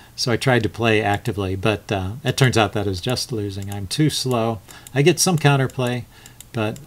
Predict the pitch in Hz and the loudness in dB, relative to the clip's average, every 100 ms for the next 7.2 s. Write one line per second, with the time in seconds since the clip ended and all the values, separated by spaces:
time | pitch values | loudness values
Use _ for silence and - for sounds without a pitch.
0 | - 104 101 139 104 - - 113 101 - | -8 -6 -6 -8 -8 -8 -6 -6 -6 -8
1 | 107 104 - 113 107 101 - - - - | -8 -6 -8 -10 -10 -12 -18 -20 -20 -20
2 | - - - - - - _ - - - | -20 -20 -20 -20 -20 -20 _ -20 -20 -20
3 | - - - - - - - - - 117 | -20 -20 -20 -20 -20 -20 -20 -16 -8 -4
4 | 101 98 110 104 - 104 - 113 101 107 | -4 -4 -4 -2 -2 0 0 -2 -2 -4
5 | 92 107 95 120 107 101 98 - 107 107 | -6 -6 -6 -4 -2 -4 -6 -8 -10 -10
6 | 98 - - - - - - - - - | -14 -18 -20 -20 -20 -20 -20 -20 -20 -8
7 | 120 113 | -2 -2